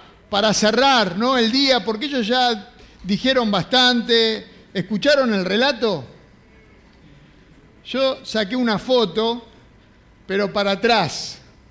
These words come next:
así mi-, mirándolos a ustedes, a ver qué es lo que está, cómo estaban todos los padres con las cámaras y todos así.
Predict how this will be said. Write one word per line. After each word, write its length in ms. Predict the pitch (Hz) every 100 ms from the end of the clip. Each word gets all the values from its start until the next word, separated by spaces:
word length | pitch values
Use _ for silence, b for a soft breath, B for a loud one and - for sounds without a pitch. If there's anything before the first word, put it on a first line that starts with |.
| - _ b b b b _ -
así 300 | 160 - 208
mi-, 200 | 202 202
mirándolos 580 | 196 208 220 208 190
a 40 | 185
ustedes, 300 | 165 214 180
a 60 |
ver 240 | 196 220 185
qué 100 | 240
es 60 |
lo 160 | 226 208
que 80 | 180
está, 260 | - 220
cómo 240 | 180 233 196
estaban 400 | - 220 208 190
todos 260 | 214 214
los 140 | 185 156
padres 480 | 220 226 202 208 -
con 220 | 208 190
las 100 | 165
cámaras 560 | - 220 208 202 185 170
y 40 |
todos 320 | 180 220 220 -
así. 300 | - -